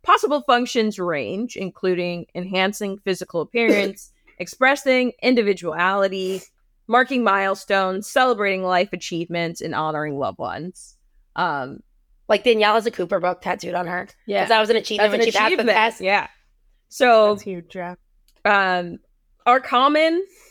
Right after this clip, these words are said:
Speaker 1: functions, like attention, you want others to notice you or not notice a deformity you might have. So, like, I know some people
Speaker 2: Like
Speaker 1: who
Speaker 2: get
Speaker 1: have
Speaker 2: nipples?
Speaker 1: been in accidents
Speaker 3: Okay,
Speaker 1: and
Speaker 3: so
Speaker 1: stuff.
Speaker 3: let's talk about that.
Speaker 1: Yeah.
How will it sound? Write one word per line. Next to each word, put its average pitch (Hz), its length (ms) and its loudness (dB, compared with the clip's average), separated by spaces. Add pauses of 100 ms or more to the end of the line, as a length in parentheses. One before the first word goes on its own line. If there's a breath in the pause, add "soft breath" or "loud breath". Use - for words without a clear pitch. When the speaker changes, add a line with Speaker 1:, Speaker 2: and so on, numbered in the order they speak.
(280 soft breath)
Speaker 1:
functions, 294 540 -2
like 185 220 -2
attention, 240 640 -4 (160)
you 180 100 -10
want 190 200 2
others 196 300 0
to - 100 -10
notice 175 420 -4
you 247 380 -4 (420)
or 214 200 6
not 185 540 0
notice 262 560 -2
a 240 80 0
deformity 277 540 -4
you 269 200 -6
might 269 200 -6
have. 262 380 -2
So, 240 120 -4
like, 190 160 0
I 202 80 0
know 202 100 -2
some 202 200 -8
people 202 180 -4
Speaker 2:
Like 196 100 -2
Speaker 1:
who 240 60 6
Speaker 2:
get 208 140 4
Speaker 1:
have 220 100 4
Speaker 2:
nipples? 247 220 6
Speaker 1:
been 180 60 0
in 190 60 0
accidents 220 400 -2
Speaker 3:
Okay, 269 160 6
Speaker 1:
and 214 80 -10
Speaker 3:
so 233 160 4
Speaker 1:
stuff. 208 300 2
Speaker 3:
let's 226 280 0
talk 277 200 2
about 196 220 -2
that. - 180 -4 (180)
Speaker 1:
Yeah. 185 320 0